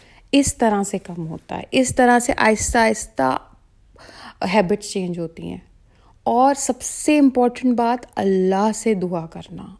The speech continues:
اللہ سے دعا کرنا، اللہ سے مانگنا کہ اللہ، مجھے تو اپنا بندہ بنا دے،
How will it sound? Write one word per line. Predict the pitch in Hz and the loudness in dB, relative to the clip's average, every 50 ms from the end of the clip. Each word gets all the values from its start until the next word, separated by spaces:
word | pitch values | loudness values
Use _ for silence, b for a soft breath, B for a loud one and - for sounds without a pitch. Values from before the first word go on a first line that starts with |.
| - | -8
اللہ | - 214 208 214 214 214 220 226 233 254 247 | -6 -2 -2 0 2 2 4 4 4 4 4
سے | 247 247 233 | 2 0 0
دعا | 185 190 185 190 190 190 | 0 0 0 2 0 0
کرنا، | 185 - 196 185 190 190 196 208 214 - - | -2 -4 -4 -4 -4 -4 -4 -4 -6 -6 -4
اللہ | - 202 202 202 196 202 208 208 220 | -4 -2 -2 0 0 0 0 0 -2
سے | - - 240 | -2 0 0
مانگنا | 214 196 180 165 151 151 165 156 156 160 - _ _ _ b b b b b b b b b b - | 0 0 -2 -4 -6 -10 -12 -14 -16 -18 -20 _ _ _ b b b b b b b b b b -2
کہ | - | 0
اللہ، | 233 226 220 220 233 240 254 262 | 2 2 4 6 6 6 6 6
مجھے | 254 240 226 226 208 202 240 247 | 4 4 4 2 2 2 2 2
تو | 240 269 254 240 | 2 0 0 -2
اپنا | 240 - - 214 233 240 | -2 -2 0 0 2 2
بندہ | 226 196 196 190 190 208 226 233 214 | 2 0 -2 -2 2 2 2 2 2
بنا | 220 208 185 180 - - - | 2 0 -2 -4 -8 -12 -14
دے، | - | -16